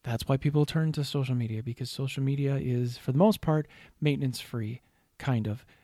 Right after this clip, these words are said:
You still have to post everything. You still have to write everything. There are a few shortcuts, and maybe you can, you know, minimize the amount of hashtags that you have to go out and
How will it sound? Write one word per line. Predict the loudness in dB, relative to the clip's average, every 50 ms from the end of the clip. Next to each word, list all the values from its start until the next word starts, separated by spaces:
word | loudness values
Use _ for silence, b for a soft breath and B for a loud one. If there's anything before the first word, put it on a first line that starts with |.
| B B -6
You | -6 -6
still | -6 -4 -2 0 0
have | 0 0 -4 -6 -4
to | -6 -8
post | -8 _ -4 0 0 0 0 0 -2 -4
everything. | -2 0 0 -2 0 -2 -4 -2 -2 -2
You | -4 -4
still | -6 -8 -10
have | -10 -8 -8
to | -6 -6
write | -2 -2 -2 0 0
everything. | -2 -2 -2 -4 -4 -4 -4 -4 -2
There | -2 0 0
are | -2 -2
a | -4
few | -4 -4 -4 -4
shortcuts, | -2 -4 -4 -4 -4 -4 -4 -4 -4 -6 -6
and | -6 -4
maybe | -4 -4 -6 -6
you | -6 -6 -6
can, | -6 -6 -6 -4 -4 -4
you | -4
know, | -4 -4 -2
minimize | 0 2 2 2 2 2 2 0 0 0 -2
the | 0
amount | 0 0 0 0
of | -2 -4
hashtags | -4 -4 -4 -2 -4 -4 -4 -4 -4 -4
that | -6 -6 -6
you | -6
have | -6 -6
to | -4
go | -2 -2 0
out | 0 0 -2 -2
and | -2 -2 -4 -4